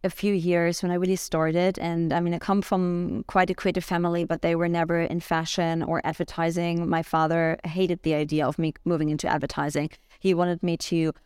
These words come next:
either study literature or art or something else when he heard that I wanted to move into advertising, especially focusing on fashion. For the first years, he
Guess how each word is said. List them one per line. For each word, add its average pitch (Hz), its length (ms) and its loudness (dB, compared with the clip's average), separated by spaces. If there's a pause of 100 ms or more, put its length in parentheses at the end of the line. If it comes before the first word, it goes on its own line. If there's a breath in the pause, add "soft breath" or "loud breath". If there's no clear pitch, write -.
(200 soft breath)
either 165 400 2
study 160 680 -2
literature 190 720 2
or 160 220 -4
art 214 640 2
or 165 240 0
something 214 320 0
else 165 240 0
when 170 80 0
he 170 120 -4
heard 160 300 0
that - 80 -2
I 170 60 2
wanted 160 240 0
to 160 100 -2
move 160 240 0
into - 180 -4
advertising, 170 520 0
especially 185 480 -4
focusing 165 400 -2
on 160 80 -4
fashion. 165 480 -2 (720)
For 208 140 0
the 185 80 2
first 190 380 0
years, 175 300 2
he 180 160 0